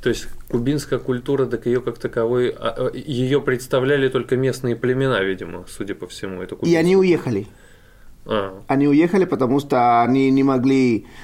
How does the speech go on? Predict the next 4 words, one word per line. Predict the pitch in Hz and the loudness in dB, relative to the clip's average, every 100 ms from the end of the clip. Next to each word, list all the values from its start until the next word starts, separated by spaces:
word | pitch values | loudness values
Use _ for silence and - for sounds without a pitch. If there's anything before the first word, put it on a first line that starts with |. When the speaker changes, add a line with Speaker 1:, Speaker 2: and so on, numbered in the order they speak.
| - 127 | -6 -4
Speaker 2:
держать | 120 156 123 | 0 2 2
вот | 127 127 | 2 2
это | 147 135 123 113 - - - - - - - - - - - - - - | 2 2 2 0 -2 -8 -4 -2 -2 -6 -10 -14 -18 -20 -20 -20 -20 -10
сила, | - - 214 165 123 | -4 0 4 4 4